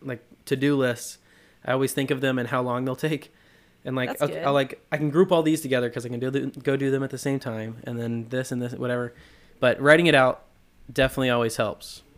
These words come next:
Speaker 2: Yeah.
Speaker 1: I need to try, like, a task manager. I, I just use the Notes app and the Reminders app. But
Speaker 2: That's good. Those are both good.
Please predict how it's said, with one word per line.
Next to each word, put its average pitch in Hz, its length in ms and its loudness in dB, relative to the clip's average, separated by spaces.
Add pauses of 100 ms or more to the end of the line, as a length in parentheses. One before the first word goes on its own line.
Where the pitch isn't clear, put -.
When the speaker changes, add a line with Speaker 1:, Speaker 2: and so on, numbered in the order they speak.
(760)
Speaker 2:
Yeah. 180 440 -8
Speaker 1:
I 151 60 2
need 196 120 2
to 170 60 2
try, 147 480 2
like, 120 140 -8
a 113 40 -6
task 123 300 2
manager. 110 360 -2
I, 131 260 2
I 131 100 0
just 139 240 -2
use 127 160 -2
the 123 80 0
Notes 123 300 0
app 120 360 0
and 113 400 -8 (140)
the 113 100 -4
Reminders 117 460 -2
app. 104 240 -8 (920)
But - 140 -10
Speaker 2:
That's 208 220 -8
good. 165 300 -14
Those 190 180 -12
are 190 100 -10
both 180 240 -14
good. 170 340 -14